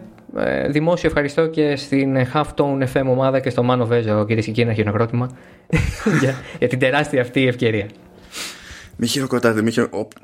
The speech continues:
Speaker 2: όποιον-, όποιος και να σας πω ότι να χειροκροτήσετε Βέζο, κάτι έχει πάει στραβά. Μην τα ακούτε αυτά.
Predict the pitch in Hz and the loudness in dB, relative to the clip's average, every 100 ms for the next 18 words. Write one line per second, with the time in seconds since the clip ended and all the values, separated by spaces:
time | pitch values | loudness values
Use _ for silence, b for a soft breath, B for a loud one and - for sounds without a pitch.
0 | - - 117 127 139 127 123 123 123 120 | -20 -2 0 2 2 0 0 0 0 0
1 | 110 - 117 107 107 98 101 98 104 123 | 0 -2 -2 0 0 0 0 -2 -2 0
2 | 113 101 117 123 143 143 - _ - 127 | 0 2 0 2 0 -2 -18 _ -4 -2
3 | 127 123 131 123 120 117 113 - _ - | 0 0 -2 0 0 0 -2 -4 _ -10
4 | 120 - - 131 - | -4 -2 -4 -8 -14